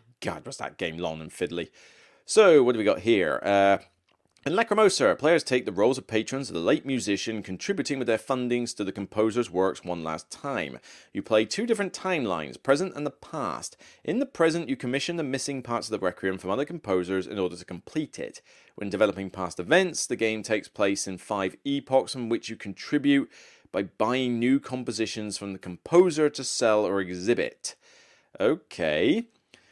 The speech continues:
Y-, you play cards from a limited hand that will improve as the game progresses. They can be played as actions or resource generators, and you need to optimize yourself. Well, that sounds complicated as all get out, and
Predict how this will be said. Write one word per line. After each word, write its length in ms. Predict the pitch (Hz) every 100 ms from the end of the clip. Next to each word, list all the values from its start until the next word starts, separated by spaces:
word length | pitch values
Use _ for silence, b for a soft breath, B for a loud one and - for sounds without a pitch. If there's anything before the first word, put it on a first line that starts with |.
| b b -
Y-, 100 | 98
you 280 | 110 113 107
play 220 | - 151
cards 340 | 185 190 175 -
from 140 | 151
a 40 |
limited 360 | 131 143 160 160
hand 340 | 123 123 123
that 80 | 123
will 100 | 101
improve 380 | 92 - 117 113
as 100 | 107
the 60 | 98
game 220 | 98 90
progresses. 720 | 85 - 175 - 160 160 147
They 120 | 98
can 120 | 98
be 80 | 92
played 260 | - 92 90
as 120 | 87
actions 500 | 123 131 - 135 127
or 140 | 101 87
resource 480 | 113 143 - 127 -
generators, 720 | 127 120 120 120 123 117 110
and 160 | 107
you 100 | 104
need 200 | 101 95
to 80 | -
optimize 600 | 92 - 95 87 87 82
yourself. 440 | - - 117 - - b b b b -
Well, 100 | 151
that 120 | 180
sounds 260 | 175 123 - -
complicated 720 | - 147 156 151 151 135 117
as 120 | 110
all 100 | 104
get 320 | 92 85 107 87
out, 400 | 64 - - - b b b b
and 320 | 85 87